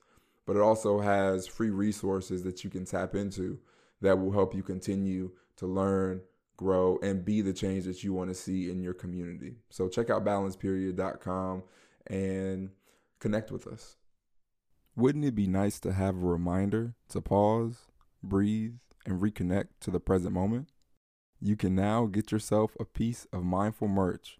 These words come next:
from the Balance Period store that will help you do just that. Each item in our store rocks our logo, which is designed to prompt you to pause,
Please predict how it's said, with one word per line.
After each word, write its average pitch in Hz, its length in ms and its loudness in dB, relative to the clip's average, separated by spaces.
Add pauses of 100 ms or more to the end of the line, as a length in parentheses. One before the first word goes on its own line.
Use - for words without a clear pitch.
(120)
from 92 180 -2
the 92 60 0
Balance 101 360 2
Period 98 400 0
store 113 440 2 (160)
that 90 100 2
will 90 100 0
help 101 260 2
you 110 140 0
do 107 320 0
just 92 320 -4
that. 87 220 -8 (600)
Each 135 320 -2
item 98 400 2
in 95 140 2
our 92 120 2
store 87 540 2 (320)
rocks 101 320 4
our 92 140 0
logo, 90 500 0 (420)
which 101 200 -2
is 95 80 -2
designed 95 540 0
to - 100 -4
prompt - 420 -2
you 98 60 -6
to 90 80 -4
pause, 120 640 0